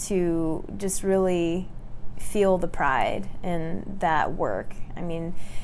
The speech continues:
compared to any other class, the yearbook is something you can hold in your hand. It's tangible, and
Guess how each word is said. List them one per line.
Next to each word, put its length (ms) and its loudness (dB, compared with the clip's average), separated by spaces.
compared 400 2
to 80 4
any 280 4
other 160 4
class, 840 2
the 220 2
yearbook 640 4
is 140 2
something 340 6
you 100 6
can 120 6
hold 300 6
in 80 8
your 80 4
hand. 320 6
It's 100 6
tangible, 600 6
and 180 0